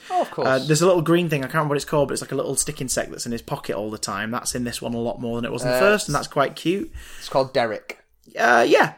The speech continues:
Speaker 2: yeah, Derek, Derek Sibling.
Speaker 1: Derek, well, Derek Sibling, the actor.
Speaker 2: Yeah, yeah. I once saw him gave a King Lear that gave this guy the shivers.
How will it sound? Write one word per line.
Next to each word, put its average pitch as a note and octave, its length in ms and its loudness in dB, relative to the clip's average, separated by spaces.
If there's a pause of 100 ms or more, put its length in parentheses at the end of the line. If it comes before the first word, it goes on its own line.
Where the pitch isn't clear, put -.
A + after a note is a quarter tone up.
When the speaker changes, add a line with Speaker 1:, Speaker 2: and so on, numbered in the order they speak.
Speaker 2:
yeah, - 180 2
Derek, A3+ 560 8
Derek G3 360 4
Sibling. E3 540 4 (480)
Speaker 1:
Derek, A3 500 8 (240)
well, A3 100 -2
Derek B3 200 4
Sibling, B3+ 280 -2
the C#4 120 2
actor. F#3+ 500 -2
Speaker 2:
Yeah, G3 440 6
yeah. F3+ 280 0
I F3 140 4
once F#3+ 200 -4
saw E3 200 0
him D#3+ 100 -2
gave D#3+ 180 0
a C#3+ 60 -4
King D#3+ 300 -6
Lear E3 240 0
that C3+ 100 -4
gave C3+ 300 -4
this F3 240 -4
guy B2 260 -2
the A2+ 100 -8
shivers. - 600 -8